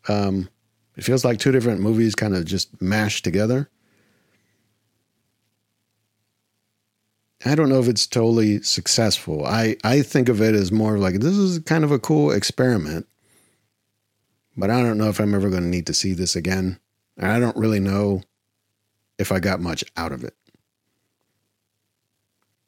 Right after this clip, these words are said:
I tell you, the one thing it actually did make me think about, you know, there's a scene where he gets pretty badly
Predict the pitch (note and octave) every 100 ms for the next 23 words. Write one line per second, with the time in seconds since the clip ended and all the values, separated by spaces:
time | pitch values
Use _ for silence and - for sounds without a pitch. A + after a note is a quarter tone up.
0 | _ _ _ _ _ _ B2+ E3+ E3+ B2
1 | B2+ D3+ C3+ A#2+ A#2+ - G#2+ G2+ A#2+ A2+
2 | F#2+ A2 D3+ F#2+ E2+ E2+ - _ _ _
3 | _ _ _ _ _ _ _ _ _ -
4 | - - - - A2+ G#2 G2+ - F#3+ C#3+
5 | G#2 A2+ G#2 G2+ F#2+ - - _ _ _
6 | _ _ - F#3+ C#3+ G#2+ A#2+ A#2 G2+ G2
7 | F2+